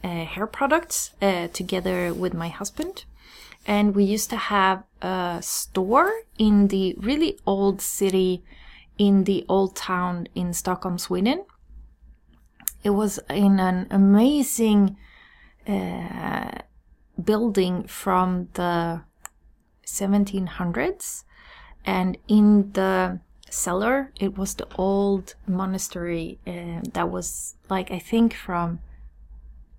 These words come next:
sixteen or fifteen hundred. So there was amazing energy in that space, and, uh, I just loved the space,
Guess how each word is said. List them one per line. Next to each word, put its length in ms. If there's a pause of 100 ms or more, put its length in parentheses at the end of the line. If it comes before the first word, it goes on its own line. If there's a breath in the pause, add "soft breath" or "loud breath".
(120)
sixteen 920
or 200
fifteen 480
hundred. 400 (480 loud breath)
So 800 (460)
there 140
was 280
amazing 800
energy 560
in 160
that 240
space, 760
and, 600
uh, 340 (580 loud breath)
I 100
just 380
loved 400
the 100
space, 760